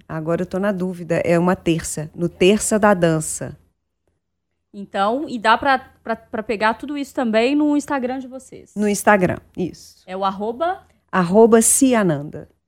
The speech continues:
Speaker 2: Cia Ananda, de Companhia Ananda. Vocês fiquem de olho também, entrem lá no Instagram, sigam,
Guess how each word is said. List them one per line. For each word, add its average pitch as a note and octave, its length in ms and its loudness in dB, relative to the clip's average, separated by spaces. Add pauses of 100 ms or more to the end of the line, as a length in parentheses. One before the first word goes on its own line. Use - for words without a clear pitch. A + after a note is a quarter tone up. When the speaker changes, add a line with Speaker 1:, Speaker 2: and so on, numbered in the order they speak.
(140)
Speaker 2:
Cia C4+ 500 -6
Ananda, A3+ 500 -2
de G#3 120 -20
Companhia G#3+ 480 -10
Ananda. G3 420 -8
Vocês G#3 220 -16
fiquem G#3 300 -18
de F#3+ 120 -18
olho F#3 140 -14
também, F#3+ 380 -16
entrem G3 240 -14
lá F3+ 160 -6
no F3+ 80 -10
Instagram, F3 500 -12
sigam, A3+ 500 -16